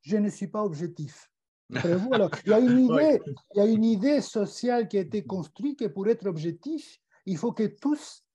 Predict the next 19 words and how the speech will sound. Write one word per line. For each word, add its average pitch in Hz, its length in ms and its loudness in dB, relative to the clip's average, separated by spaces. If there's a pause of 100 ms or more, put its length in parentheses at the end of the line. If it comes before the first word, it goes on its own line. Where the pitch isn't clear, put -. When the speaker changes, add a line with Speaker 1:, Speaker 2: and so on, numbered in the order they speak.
(180)
Speaker 1:
faisons 180 380 0
la 233 140 -4
même 208 240 0
chose 233 540 -4
avec 190 220 -2
la 190 80 0
même 208 200 -4
grille 214 480 -4 (360)
et 185 80 0
dans 196 100 0
la 202 60 0
même 233 160 -2
correction. 196 580 -6 (220)
Et 185 80 4
moi, 247 180 4
j'ai 233 160 -4
fait 233 140 -2
un 208 120 2
exercice, 196 840 -6